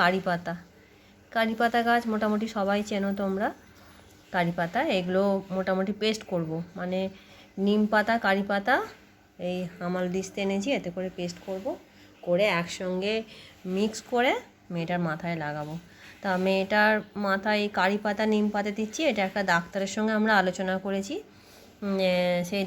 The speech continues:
ডাক্তারের কথায় আমরা সেরকম মতন করছি। দেখা যাক, এ, তা মেয়েটা আগেও একবার দুবার মেখেছে, এ, সেটা উপকার পেয়েছে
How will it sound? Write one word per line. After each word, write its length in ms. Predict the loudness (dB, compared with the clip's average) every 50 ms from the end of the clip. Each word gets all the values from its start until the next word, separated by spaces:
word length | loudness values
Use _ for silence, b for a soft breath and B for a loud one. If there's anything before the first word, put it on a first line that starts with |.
| 2
ডাক্তারের 460 | 2 2 2 0 -2 0 0 0 0 0 -2
কথায় 300 | -4 -4 -2 -2 -2 0 0 -2
আমরা 200 | 0 0 0 0 0 0 -2
সেরকম 360 | -4 -2 0 0 0 0 -2 -2 -2
মতন 180 | -2 -2 -4 -6 -6 -4
করছি। 300 | -6 -6 -6 -6 -8 -8 -8 -10 B B B B B B B B B -4 0 4 4
দেখা 220 | 4 4 4 2 2 4
যাক, 160 | 4 2 2 0 -8 -14 -10 -6 -4
এ, 20 | -2 -2 0 0 0 0 -2 -4 -6 -10 -16 -14 -12 -8 -6 -6 -2
তা 80 | 0 2 2 4
মেয়েটা 260 | 4 4 6 6 6 6 6 6
আগেও 220 | 4 4 2 2 2 2 2
একবার 200 | 2 2 0 0 0
দুবার 180 | 0 0 0 0 0
মেখেছে, 380 | 0 -2 -4 -6 -6 -6 -6 -8
এ, 600 | -10 -10 -14 -20 -20 -20 -20 -20 -20 -12 -8 -4 -2 0 2 2 2 2 2 0 0 -2 -4 -8 -12 -18 -20 -18 -18 -16 -10
সেটা 160 | -6 0 2 4 4 2
উপকার 300 | 2 0 2 4 4 4 4 2 -4 -8 -4 0
পেয়েছে 320 | 0 0 0 0 -4 -6